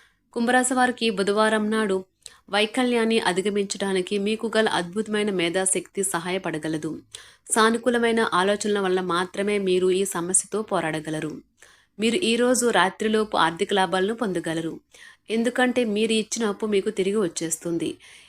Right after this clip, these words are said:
శ్రీమతి మీ గురించి జాగ్రత్త తీసుకుంటారు. ఈ రోజంతా ప్రేమ సంబంధమైన గుర్తులు ఆక్రమించుకుంటాయి. మీకు మీ తల్లిదండ్రులను మీ ప్లాన్స్‌కి అనుగుణంగా ఒప్పించడంలో సమస్య వస్తుంది.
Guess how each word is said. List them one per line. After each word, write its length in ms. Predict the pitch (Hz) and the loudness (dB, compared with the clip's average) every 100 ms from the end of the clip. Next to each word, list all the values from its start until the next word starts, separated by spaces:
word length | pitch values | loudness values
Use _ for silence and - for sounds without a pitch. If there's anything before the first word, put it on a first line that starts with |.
| _ - | _ -6
శ్రీమతి 520 | - 220 254 254 247 233 | 0 2 2 2 2 2
మీ 140 | 214 | 2
గురించి 300 | 202 208 208 208 | 0 -2 -2 -2
జాగ్రత్త 440 | 180 175 196 - | -2 -2 -4 -4
తీసుకుంటారు. 720 | - 180 - 170 165 165 170 156 - _ | -2 -2 -2 -4 -4 -4 -6 -10 -16 _
ఈ 100 | 220 220 | 0 2
రోజంతా 440 | 208 220 240 240 | 4 2 0 0
ప్రేమ 300 | 233 196 208 | 2 2 2
సంబంధమైన 540 | 220 202 202 208 202 196 | 0 -2 -4 -4 -2 -2
గుర్తులు 340 | 180 - 190 | -4 -4 -2
ఆక్రమించుకుంటాయి. 1000 | 190 165 165 160 156 - 160 160 156 160 - _ _ - _ _ | 0 -2 -6 -6 -8 -8 -8 -4 -4 -4 -8 _ _ -20 _ _
మీకు 280 | 208 233 262 | -2 0 2
మీ 120 | 233 | 0
తల్లిదండ్రులను 800 | 233 190 208 214 233 226 220 208 | 2 2 0 0 0 2 0 2
మీ 140 | 214 202 | 0 0
ప్లాన్స్‌కి 560 | - 185 190 208 - | 0 -2 0 0 0
అనుగుణంగా 420 | 190 185 196 202 202 | 0 0 0 0 0
ఒప్పించడంలో 680 | 180 - 196 190 185 180 | -2 -2 -4 -2 -2 0
సమస్య 400 | 196 196 175 - | 0 0 -2 -4
వస్తుంది. 520 | 160 160 - 165 165 | -4 -6 -8 -4 -4